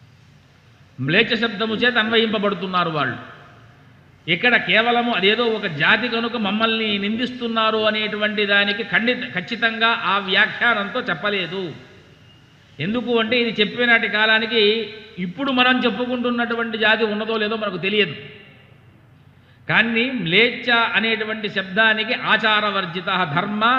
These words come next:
ఆచారవర్జితాః పరస్త్రీరతాః పరవ్యసనతత్పరాః పరపీడనాసక్తయః ధర్మ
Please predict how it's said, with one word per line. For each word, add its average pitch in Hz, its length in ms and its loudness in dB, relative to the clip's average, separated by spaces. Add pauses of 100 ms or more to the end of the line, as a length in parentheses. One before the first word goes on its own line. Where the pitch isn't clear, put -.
(120)
ఆచారవర్జితాః 185 1300 -2 (460)
పరస్త్రీరతాః 214 960 0
పరవ్యసనతత్పరాః 214 1600 0 (420)
పరపీడనాసక్తయః 214 1400 0 (500)
ధర్మ 202 280 2